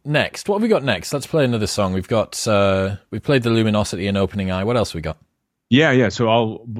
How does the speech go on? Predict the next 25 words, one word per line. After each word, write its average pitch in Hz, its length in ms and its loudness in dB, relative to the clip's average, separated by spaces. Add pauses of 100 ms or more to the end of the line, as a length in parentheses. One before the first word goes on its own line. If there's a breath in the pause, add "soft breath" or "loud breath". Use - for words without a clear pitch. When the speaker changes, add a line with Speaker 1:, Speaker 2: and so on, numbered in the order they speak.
Speaker 2:
I'll, 120 160 -2
we'll 120 180 2
go 117 340 2
into 107 400 0
a, 92 140 -4
yet, 98 260 -2 (100)
uh, 92 200 -6
another 113 320 2
direction. 92 600 -2 (300 soft breath)
Uh, 90 240 0
I'll 98 100 2
just 104 220 -2
wrap 98 240 2
up 92 260 -6
that, 92 180 -2
what 104 100 -2
I 98 40 2
was 90 160 -4
talking 95 320 0
Speaker 1:
Yep. 85 80 -4
Speaker 2:
about, 87 360 -2
uh, 87 220 0 (580 loud breath)
uh, 90 220 2
real 98 220 0
quickly. 101 540 2